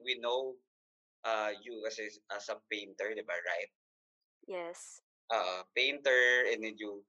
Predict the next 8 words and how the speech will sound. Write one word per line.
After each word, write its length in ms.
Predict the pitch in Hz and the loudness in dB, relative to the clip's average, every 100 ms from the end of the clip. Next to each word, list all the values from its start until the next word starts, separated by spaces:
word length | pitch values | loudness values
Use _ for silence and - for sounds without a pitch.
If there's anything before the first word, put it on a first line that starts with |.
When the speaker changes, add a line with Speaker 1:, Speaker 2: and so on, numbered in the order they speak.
| - - _ | -20 -20 _
Speaker 1:
you 100 | 113 113 | -6 -4
do, 360 | 113 110 107 104 | -4 -4 -4 -2
ah, 400 | 104 101 98 95 - | 0 0 0 -4 -6
photography 1000 | 101 101 98 98 151 156 135 131 127 127 _ _ _ - | -4 -2 -2 2 0 0 -6 -4 -4 -6 _ _ _ -4
and 160 | 110 104 | -2 4
the 100 | - | 2
side. 420 | - 110 104 107 - | 4 2 4 2 0
So, 360 | 117 113 113 | 2 2 0